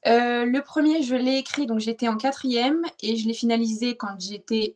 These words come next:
euh, précisément, parce que le confinement, oui, c'était en terminale, j'avais dix-huit ans. Et c'est là que je me suis dit, « Bah, j'ai quand même un roman en main, pourquoi pas tenter de le publier ? » Donc c'est ce que j'ai fait.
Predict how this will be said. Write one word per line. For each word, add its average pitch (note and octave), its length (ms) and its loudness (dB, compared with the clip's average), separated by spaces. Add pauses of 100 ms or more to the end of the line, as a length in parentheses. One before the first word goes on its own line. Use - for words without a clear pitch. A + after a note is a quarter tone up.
(140)
euh, F3 200 -4
précisément, A3 480 -4
parce G3+ 120 -8
que - 60 -10
le G#3+ 80 -8
confinement, G#3 480 -4
oui, G#3 80 -8
c'était - 1400 -8
en F#3 240 -4
terminale, F4 380 6 (260)
j'avais A3+ 300 2
dix-huit A#3+ 640 -4
ans. A#3 180 0 (800)
Et D4 200 4
c'est C#4+ 160 0
là C4 100 6
que D4+ 60 0
je C#4+ 40 0
me C4 60 2
suis A3+ 200 -6
dit, « C#4 340 -2 (100)
Bah, F#3 220 0
j'ai G#3+ 160 -2
quand A3+ 120 0
même D4+ 200 0
un G#3+ 80 0
roman G#3+ 400 0
en G3+ 40 -14
main, B3 220 -2
pourquoi A3 320 -4
pas B3 140 2
tenter A3 260 -10
de G#3 80 -16
le G3 60 -20
publier ? » F3+ 480 -12
Donc A3+ 120 -4
c'est F3+ 120 -14
ce - 80 -12
que F3+ 100 -20
j'ai E3+ 160 -10
fait. - 260 -2